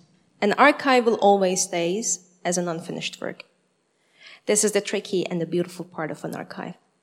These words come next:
The presence of archives in the contemporary art world has been increasing since nineteen eighties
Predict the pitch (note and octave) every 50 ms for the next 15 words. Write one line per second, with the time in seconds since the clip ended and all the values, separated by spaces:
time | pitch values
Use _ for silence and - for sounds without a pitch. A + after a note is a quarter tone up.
0 | _ _ _ _ _ _ _ _ _ - - - _ _ - - A3+ A3+ - C4+
1 | C4+ C4+ C#4+ D#4 D4+ D4 C#4 B3+ C4 - - G#3 G#3 G#3 - - G3+ G3+ G3+ G3
2 | G3 G3+ G3+ - - - G#3 G3+ G3+ - F#3+ F#3+ G3+ F#3+ F3 E3+ - - F#3 F#3+
3 | G3 - - F#3 F3+ F3 F3 - G3 G3 F#3+ F3+ E3+ F#3 F3+ F3+ - F#3 F#3 -
4 | - F#3 F3+ F3+ F3 E3 E3+ E3 - F3+ F3+ F3 - - F3 D#3+ D#3 D#3 D#3 D3+
5 | - - F#3+ F#3+ - - D#3 C#3+ C#3+ - -